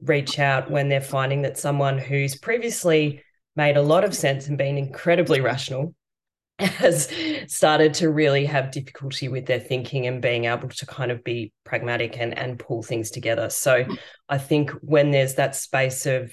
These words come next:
um, "I'm just not sure what's going on for this person," that, that's the time to go, "I think we need a, a clinical assessment here to make sure that you're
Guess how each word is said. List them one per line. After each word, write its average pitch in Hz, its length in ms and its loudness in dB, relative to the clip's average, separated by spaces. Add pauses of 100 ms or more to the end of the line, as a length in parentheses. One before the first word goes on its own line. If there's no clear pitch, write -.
(120)
um, 127 580 -4 (960)
"I'm 139 220 0
just 151 240 -2
not 156 160 2
sure 143 200 0
what's 135 160 0
going 131 240 0
on 131 160 0
for 131 120 -12
this 143 180 -4
person," 185 640 0
that, 131 260 2
that's - 300 -2
the 135 100 -6
time 120 540 -2
to - 240 -2
go, 113 340 0
"I 117 60 -4 (120)
think 113 280 -6
we 113 100 -4
need 113 380 -4
a, 123 240 -2
a - 40 -4
clinical 113 480 -6
assessment 113 600 -6
here 117 460 -6
to 135 120 -6
make 113 180 -4
sure 117 200 -4
that - 160 -8
you're 113 360 -4